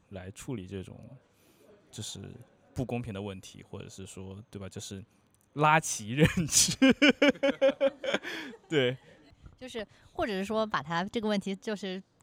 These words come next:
Speaker 2: 具体一点，就是我们不是之前统计了一下那个两位的打分吗？<laughs> 对，对，对，就是，嗯，就是木子这边呢，其实木子自我，自我的打分的感知。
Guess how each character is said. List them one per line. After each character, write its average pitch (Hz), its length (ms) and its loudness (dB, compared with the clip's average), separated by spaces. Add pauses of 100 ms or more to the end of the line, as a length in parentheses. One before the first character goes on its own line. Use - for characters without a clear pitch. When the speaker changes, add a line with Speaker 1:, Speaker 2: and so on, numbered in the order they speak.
Speaker 2:
具 277 120 -4
体 - 220 -8
一 151 60 -10
点， 151 260 -12
就 208 100 -14
是 208 180 -12 (120)
我 202 140 -8
们 190 200 -8
不 233 120 -6
是 247 40 -2
之 254 100 -8
前 240 320 -2
统 175 280 -6
计 254 140 0
了 220 120 2
一 180 60 0
下 190 160 0
那 190 160 -2
个 165 300 0
两 170 180 2
位 208 100 -2
的 214 120 -6
打 - 120 -6
分 226 280 -4
吗？ 240 140 6
<laughs> 269 60 -10 (1300)
对， 330 120 -4
对， 254 140 -6
对， 240 220 -8 (280)
就 339 120 -8
是， 269 240 -8 (300)
嗯， 196 460 -12
就 247 120 -10
是 240 100 -8
木 339 180 -8
子 220 140 -10
这 262 120 -2
边 254 180 -4
呢， 240 240 -6
其 220 200 -18
实 220 220 -12
木 330 160 -12
子 208 120 -14
自 262 140 -8
我， 220 220 0
自 - 180 -12
我 220 160 -6
的 160 180 -8
打 165 200 -8
分 196 160 -14
的 202 100 -12
感 - 180 -2 (100)
知。 214 140 -4